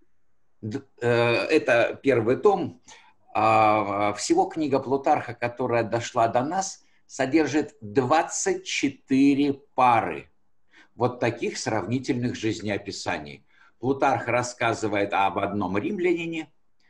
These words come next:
перед этим он рассказывает об одном греке, и в конце он сравнивает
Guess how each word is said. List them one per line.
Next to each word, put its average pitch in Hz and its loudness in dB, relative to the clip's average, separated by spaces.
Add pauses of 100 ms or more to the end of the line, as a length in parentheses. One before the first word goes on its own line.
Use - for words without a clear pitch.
(220)
перед 135 2
этим 123 2
он 107 -2
рассказывает 104 -4
об 90 -4
одном 98 -4
греке, 170 2 (420)
и 143 4
в - -8
конце 123 -2
он 131 -2
сравнивает 135 0